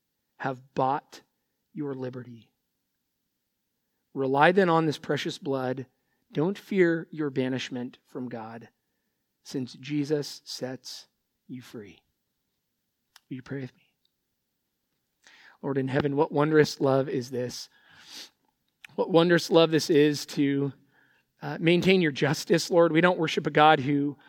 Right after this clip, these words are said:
um, is unconcerned about sin. We don't worship a God who has, uh, the ability to turn a blind eye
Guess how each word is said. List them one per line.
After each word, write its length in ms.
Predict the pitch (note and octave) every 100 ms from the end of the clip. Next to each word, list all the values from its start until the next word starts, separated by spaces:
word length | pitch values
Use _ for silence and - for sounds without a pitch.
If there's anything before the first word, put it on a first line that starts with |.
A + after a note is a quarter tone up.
| _ _ -
um, 420 | C#3+ C#3 C#3+ C3 _ _ _ _ _ -
is 160 | D3+ -
unconcerned 720 | F3+ F3+ - D#3+ - E3+ F3+
about 280 | F3+ F#3+ -
sin. 320 | G#3 G3 F#3+
We 80 | C#3+
don't 180 | C#3+
worship 260 | D#3 - E3
a 40 |
God 220 | D3 D3+ D#3+
who 120 | D3+
has, 280 | D3+ C#3 - - - - _ _ _ _ _ _ _ -
uh, 340 | D3 C#3+ C3+ A#2+ - - - _
the 100 | G3
ability 400 | D#3 E3 F3 F#3
to 80 | F3
turn 240 | - F3+ F3+
a 40 |
blind 360 | D3+ E3+ F3+ D#3
eye 400 | C#3 D#3+ G3